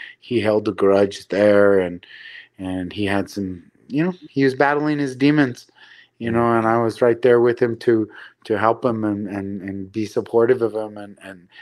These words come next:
Speaker 1: and just be a friend and be a homie, you know. But, um, I'll tell you the real truth. Yeah, he came out to New Mexico one time, and we went to the mountains, and I took him for a walk,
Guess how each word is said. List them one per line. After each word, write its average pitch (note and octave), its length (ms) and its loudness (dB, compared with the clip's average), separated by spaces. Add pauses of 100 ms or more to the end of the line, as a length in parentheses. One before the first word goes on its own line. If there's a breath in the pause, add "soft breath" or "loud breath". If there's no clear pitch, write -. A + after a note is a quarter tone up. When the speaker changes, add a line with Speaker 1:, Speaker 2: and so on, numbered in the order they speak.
(140 loud breath)
Speaker 1:
and A#2 160 -6
just F3+ 220 -4
be G#3+ 100 4
a G3 80 4
friend G3+ 320 -2
and D3 120 -4
be F3 120 4
a D#3+ 60 2
homie, D3 380 -4 (120)
you C#3 180 -4
know. C#3+ 300 0 (420 loud breath)
But, C3+ 420 4
um, C3 360 2
I'll C3 140 -2
tell D3+ 180 -2
you D3 140 2
the C#3 120 0
real C3 220 2
truth. C3 340 -6
Yeah, A#2+ 300 -4 (480)
he C3 120 -16
came C3+ 260 -8
out C3+ 220 -4
to B2 140 -10
New A#2+ 120 -12
Mexico A#2 520 -6
one G#2+ 260 -6
time, G#2 360 -8
and G2+ 260 -12 (840)
we G#2+ 180 0
went A2+ 340 -6
to A2 140 -2
the G#2 100 -2
mountains, G#2 640 -4 (960 loud breath)
and G2+ 480 -4
I G#2 60 -4
took A#2 220 -4
him G#2 120 -8
for A2+ 120 -2
a G#2 80 2
walk, G2+ 460 0